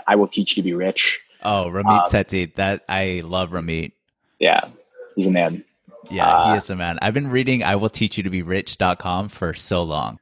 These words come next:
Speaker 1: Oh, yeah. Did you get his new, I mean, he just dropped the, uh, second edition of
Speaker 2: I haven't gotten the second edition. I have the first edition. So I'm not sure if I should buy the second one, but maybe I'll buy it just to support him.
Speaker 1: Yeah, yeah. And it's, uh, I, I pre-ordered it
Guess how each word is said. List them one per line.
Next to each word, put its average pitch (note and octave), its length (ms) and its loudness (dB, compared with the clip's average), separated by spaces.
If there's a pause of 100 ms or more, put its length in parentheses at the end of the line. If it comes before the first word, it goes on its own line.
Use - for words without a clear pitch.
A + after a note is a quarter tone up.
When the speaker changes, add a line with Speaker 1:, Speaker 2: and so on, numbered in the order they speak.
(120)
Speaker 1:
Oh, G2+ 120 6
yeah. - 240 2 (580)
Did A2+ 140 4
you A#2+ 60 8
get C3 120 8
his A#2 140 6
new, B2 280 8
I F#2 60 6
mean, A2 180 6
he G#2 60 4
just A#2 160 4
dropped A2+ 220 4
the, G#2+ 160 8
uh, F#2+ 120 4
second G#2+ 260 0
edition F#2 360 0
of E2+ 160 -6
Speaker 2:
I G#2 280 0
haven't A#2+ 320 -2
gotten A#2+ 200 0
the - 80 -10
second A2 260 -2
edition. G#2 360 -8
I F#2 480 -6
have G2+ 240 -4
the - 40 -16
first A#2 400 0
edition. F2 520 -8 (500)
So F2+ 480 4 (200)
I'm F#2+ 120 -2
not G2 140 0
sure G#2 160 2
if F#2+ 120 0
I F#2 60 0
should F2 160 -6
buy F2+ 140 -2
the E2 60 -6
second D#2 280 -8
one, G1+ 240 -14
but A2+ 140 0
maybe D#3 220 4
I'll B2 120 8
buy G2 220 4
it - 160 -4
just - 160 -4
to - 80 -10
support - 320 -6
him. - 100 -10 (720)
Speaker 1:
Yeah, E2+ 460 0
yeah. D#3+ 320 4 (140)
And A2+ 140 -2
it's, A2 180 0
uh, G2 220 2
I, A#2+ 180 4
I A#2+ 40 2
pre-ordered A2 460 6
it F2+ 200 0